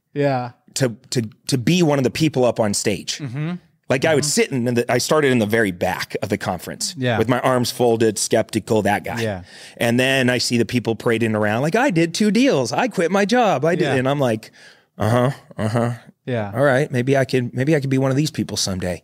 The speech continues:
Speaker 1: Mm-hmm.
Speaker 2: And then the next conference I went, I sat in the middle. And the next conference I went, I bought the front tickets. And,
Speaker 1: Yeah.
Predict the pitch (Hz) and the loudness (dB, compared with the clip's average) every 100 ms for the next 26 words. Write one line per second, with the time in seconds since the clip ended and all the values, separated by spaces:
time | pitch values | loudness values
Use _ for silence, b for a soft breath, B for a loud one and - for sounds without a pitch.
0 | B 131 113 117 104 107 107 117 135 - | B -10 -8 -6 0 2 4 2 0 0
1 | 110 101 - 101 104 107 104 123 101 110 | 0 0 -2 0 2 2 2 -2 -2 0
2 | 131 104 90 98 117 120 - 104 104 107 | 2 2 -2 -2 -2 -2 -2 -2 -2 -4
3 | 107 113 113 104 113 - 104 135 123 - | 0 0 0 0 0 0 -4 -2 -2 -2
4 | 113 101 92 - 98 120 117 98 | -4 -2 -6 -6 -4 -2 -2 -4